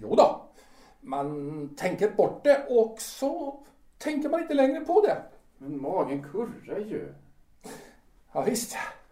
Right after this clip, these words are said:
Speaker 1: Jag tänkte inte på det. Hmm. Om vi går vägen fram kanske vi kommer till någon bonde som bjuder oss på lunch.
Speaker 2: Vad för slags lunch?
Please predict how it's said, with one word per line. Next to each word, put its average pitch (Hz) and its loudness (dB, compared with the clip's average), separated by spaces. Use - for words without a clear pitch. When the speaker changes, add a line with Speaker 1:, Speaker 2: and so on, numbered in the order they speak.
Speaker 1:
Jag 151 -4
tänkte - -14
inte - -10
på 120 -12
det. - -14
Hmm. - 0
Om 247 10
vi 240 -2
går 320 10
vägen 220 6
fram 196 6
kanske 196 -4
vi 226 -8
kommer 185 -2
till 196 -4
någon 202 2
bonde 262 4
som 269 2
bjuder 147 -8
oss - -14
på 302 -10
lunch. - 4
Speaker 2:
Vad 110 -4
för 143 -10
slags 165 -6
lunch? - -2